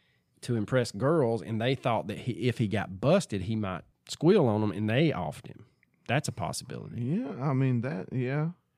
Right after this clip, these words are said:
Speaker 1: Now, going to the phone call that she re-, she received as, uh, the mission's off, hell, he was out with friends. He could have paid some drunk at a bar to make that phone
Speaker 2: Well,
Speaker 1: call.
Speaker 2: yeah,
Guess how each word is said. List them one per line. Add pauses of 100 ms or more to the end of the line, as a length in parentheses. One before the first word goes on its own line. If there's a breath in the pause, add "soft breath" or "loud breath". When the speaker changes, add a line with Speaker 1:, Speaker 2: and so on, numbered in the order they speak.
(400 soft breath)
Speaker 1:
Now,
going
to
the
phone
call
that
she
re-, (220)
she
received
as, (160)
uh, (120)
the
mission's
off, (540 soft breath)
hell,
he
was
out
with
friends. (100)
He
could
have
paid
some
drunk
at
a
bar
to
make
that
phone
Speaker 2:
Well,
Speaker 1:
call. (600)
Speaker 2:
yeah,